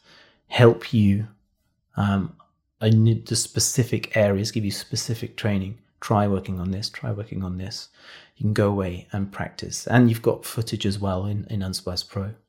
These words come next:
that you can, you know, practice, practice projects to keep building this, uh, this input and this practice and input and practice and input.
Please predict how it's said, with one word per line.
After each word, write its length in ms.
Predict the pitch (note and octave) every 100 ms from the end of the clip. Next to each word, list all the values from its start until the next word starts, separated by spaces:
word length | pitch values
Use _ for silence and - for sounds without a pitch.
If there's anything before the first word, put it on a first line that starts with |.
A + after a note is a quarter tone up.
| _ -
that 80 |
you 160 | G#2+ G2
can, 280 | G2 F2+ - _ _ _ _ _ _
you 100 | -
know, 60 | -
practice, 560 | - - - A2 - _ _ _ _ _ _ _ _ _ - C3+ E3 -
practice 300 | A2+ - A2
projects 640 | - A2 - F#2+ - -
to 340 | - - G2+ G2+ - _ _ -
keep 400 | - C3+ - - _ _ _ _ _ _ _ _ _ _ _ _ _ _ A#2 B2
building 520 | B2 B2 A2+ G#2 G2
this, 320 | G2 - -
uh, 180 | G#2+ F#2
this 240 | A2 - -
input 440 | A2 G#2 - G#2+ -
and 120 | G2
this 80 | F#2+
practice 500 | - G#2+ - A2 -
and 160 | G#2+
input 380 | - G2+ - -
and 100 | G2+
practice 440 | - - - - -
and 120 | -
input. 320 | G2 - -